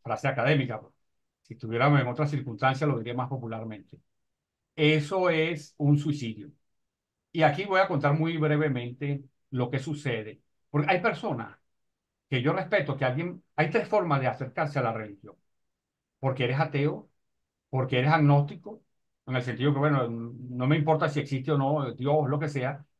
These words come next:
y, o eres creyente de alguna religión. Esas son las únicas tres formas. Entonces hay ateos sobre todo, y quizás algunos agnósticos, que fantasean, fantasean con la idea de que se puede crear un mundo sin religión.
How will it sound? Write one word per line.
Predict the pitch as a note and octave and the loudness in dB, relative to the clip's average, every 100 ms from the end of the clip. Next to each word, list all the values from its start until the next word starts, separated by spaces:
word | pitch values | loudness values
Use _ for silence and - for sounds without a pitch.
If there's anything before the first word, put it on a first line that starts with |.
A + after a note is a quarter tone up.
| _ - | _ -6
y, | E3+ - | -4 2
o | C#3 | 4
eres | A#2+ A#2 | 4 2
creyente | D3+ C3 E3 G#3 D#3 | 0 0 0 -2 -2
de | |
alguna | A#2+ D3+ D#3 | -2 -2 -4
religión. | A2+ G#2+ - _ _ _ _ | -4 -8 -18 _ _ _ _
Esas | D#3+ F3+ G#3+ | -4 -4 -6
son | G3 F#3+ - - | -8 -10 -12 -6
las | D3 D3+ | -4 -4
únicas | F#3 C#3+ | -4 -4
tres | C#3+ C#3 | -4 -6
formas. | - F#2+ G2 - _ _ _ _ _ _ | -8 -12 -14 -20 _ _ _ _ _ _
Entonces | C#3+ F3 - G#3 | -2 -2 -2 -2
hay | G3 G#3 | 0 2
ateos | G#3 D3 D3+ - _ _ _ - | 2 2 0 -4 _ _ _ -6
sobre | A#2+ D3+ | -2 -2
todo, | C3+ B2 D3 | -2 0 -2
y | A2+ - | -4 -10
quizás | A2 B2 A#2 | -12 -8 -4
algunos | C#3 G#2+ B2 B2+ | -4 -4 -6 -4
agnósticos, | C#3+ B2+ A2 - A2+ C3+ - _ _ _ _ _ _ _ | -2 -2 -4 -10 -16 -16 -16 _ _ _ _ _ _ _
que | - E3+ G3+ G#3+ G#3 | -4 -2 0 0 0
fantasean, | E3 D3 D3 A3+ D#3+ - _ _ _ _ _ _ _ | 0 0 -2 -8 -12 -14 _ _ _ _ _ _ _
fantasean | D#3 D3 D3 - G3 G#3+ | 2 4 2 0 -4 -6
con | G#3+ D3 | -4 -2
la | B2 | -2
idea | B2 E3+ F#3+ F#3 _ _ | -2 -2 -4 -6 _ _
de | C3 | -6
que | - | -4
se | C3 | 0
puede | E3+ | 0
crear | D3+ C#3 D#3 | 2 4 4
un | D#3+ C#3 | 2 2
mundo | F3 C3+ A2 - - _ | 2 0 -4 -10 -20 _
sin | - C#3+ | -2 0
religión. | B2 A2+ G#2+ G2 | 0 -2 -8 -16